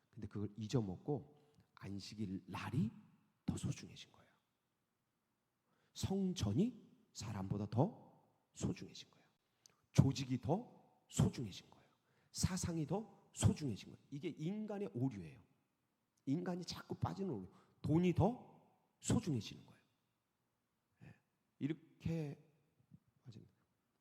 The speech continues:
네, 시간과 공간과, 예, 물질의 주인은 바로 우리 주님이십니다. 그래서 오늘 또 하루가 시작됩니다. 그래서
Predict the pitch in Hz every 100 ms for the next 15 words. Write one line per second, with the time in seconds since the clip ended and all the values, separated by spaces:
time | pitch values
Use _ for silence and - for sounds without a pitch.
0 | _ - 90 82 107 170 - _ _ _
1 | _ - - - 120 117 113 110 110 -
2 | 95 98 95 92 117 175 - - _ _
3 | _ _ _ - 67 92 113 113 110 101
4 | 90 95 - 98 92 165 156 101 101 190
5 | - - - _ - 101 185 - - -
6 | _ - - 98 80 - - 62 - -
7 | - _ _ _ _ - - 92 82 82
8 | 104 151 - - - - 92 - - 80
9 | - - - - 95 73 - - - _
10 | _ _ _ _ _ _ _ _ _ _
11 | 123 73 71 101